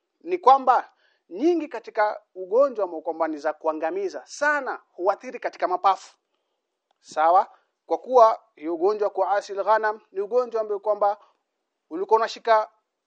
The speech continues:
mbuzi. Sawa? Kwenye kifua,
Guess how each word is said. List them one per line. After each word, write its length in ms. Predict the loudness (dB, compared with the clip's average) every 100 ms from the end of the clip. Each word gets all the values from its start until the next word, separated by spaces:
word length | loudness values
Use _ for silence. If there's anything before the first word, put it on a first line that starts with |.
| _ _ _ -18
mbuzi. 640 | -6 -4 -4 -6 -14 -18 _ _ _ _ _ _ _ _
Sawa? 520 | -2 4 6 4 0 _ _ _ _
Kwenye 240 | -4 -4
kifua, 520 | -6 -10 -2 2 2